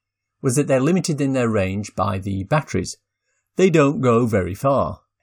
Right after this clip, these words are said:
They believe technology hadn't advanced enough and cars with a range of sixty, seventy or eighty miles just weren't enough for people to accept mass adoption of E Vs.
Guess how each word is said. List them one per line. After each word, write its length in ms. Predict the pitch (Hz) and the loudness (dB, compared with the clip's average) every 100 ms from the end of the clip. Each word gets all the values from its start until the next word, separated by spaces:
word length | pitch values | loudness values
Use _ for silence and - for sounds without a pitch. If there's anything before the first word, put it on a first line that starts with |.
| _ | _
They 240 | 104 120 180 | -2 2 4
believe 520 | 139 110 98 131 143 | 2 2 2 0 -4
technology 640 | - 135 135 135 113 123 107 | -6 -2 0 -2 0 -2 -2
hadn't 340 | 127 120 110 | -2 -2 -4
advanced 440 | 113 120 151 - | -4 -2 -2 -4
enough 240 | 95 92 92 | -6 -6 -6
and 140 | 101 | -6
cars 340 | - 127 123 - | 0 0 0 -2
with 120 | 110 | -2
a 60 | |
range 300 | 110 113 107 | 0 0 0
of 160 | 107 101 | -2 -4
sixty, 360 | - 131 - 107 | -6 -8 -6 -4
seventy 360 | 123 110 104 | -2 -2 -2
or 80 | 101 | 0
eighty 220 | 101 - | -2 -2
miles 340 | 101 104 98 101 | -2 0 -2 -4
just 240 | 143 - | -6 -2
weren't 300 | 123 143 143 | 0 0 -2
enough 280 | 131 110 101 | -2 -2 -4
for 120 | 117 | -8
people 320 | - 117 113 | -4 -4 -4
to 100 | 104 | -6
accept 440 | 117 - 117 - - | -6 -4 -6 -6 -4
mass 240 | 110 104 | -4 -4
adoption 420 | 107 104 - - | -4 -6 -8 -8
of 80 | 95 | -6
E 120 | 95 | -6
Vs. 400 | 92 135 90 - | -4 -2 -4 -8